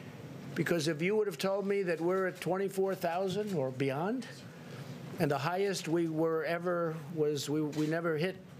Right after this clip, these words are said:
thirty. We were getting close to thirty, so let's say around twenty-nine thousand, we're at twenty-four. We were heading down. I,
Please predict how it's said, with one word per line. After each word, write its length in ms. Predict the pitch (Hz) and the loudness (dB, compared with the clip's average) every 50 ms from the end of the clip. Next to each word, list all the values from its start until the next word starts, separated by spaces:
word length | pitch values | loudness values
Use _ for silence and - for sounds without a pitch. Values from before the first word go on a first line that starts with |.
| - - | -4 0
thirty. 360 | - 156 175 190 170 151 151 165 160 | 0 2 2 2 0 0 -2 -2 0
We 140 | 147 139 143 | 0 2 4
were 280 | 139 139 135 135 135 131 - - - - | 2 2 0 0 -4 -8 -10 -14 -8 -2
getting 280 | - 147 156 165 165 143 | 0 2 2 2 0 0
close 300 | 127 147 160 170 160 - | 0 0 0 0 0 -2
to 100 | - 143 | -2 -2
thirty, 400 | 131 - 151 160 180 170 165 165 | 0 0 0 0 0 0 0 0
so 220 | 147 - 156 147 | 0 0 0 0
let's 220 | 147 156 165 - - | 0 0 0 -2 -2
say 200 | - 165 156 160 | -2 0 2 2
around 340 | 151 147 151 156 160 156 135 | 2 2 0 0 -2 -4 -4
twenty-nine 520 | - 147 165 170 160 156 160 160 165 175 | -2 0 0 0 0 0 0 -2 -2 -2
thousand, 380 | 147 165 160 165 180 151 147 135 | 0 0 0 0 0 0 0 2
we're 120 | 151 160 | 2 2
at 80 | 151 151 | 2 0
twenty-four. 520 | - 156 156 160 151 127 156 165 190 214 - - - - - - - - - - - - - - - - | 0 0 0 0 0 0 0 0 0 -2 -6 -10 -12 -12 -10 -10 -12 -12 -14 -14 -14 -14 -14 -14 -4 0
We 140 | 151 156 175 | 2 4 4
were 140 | 170 160 151 | 4 2 2
heading 300 | 156 180 185 190 185 170 | 0 0 0 0 0 0
down. 360 | 156 170 185 202 208 190 170 | 0 0 0 0 0 0 -2
I, 120 | 165 170 | -2 -2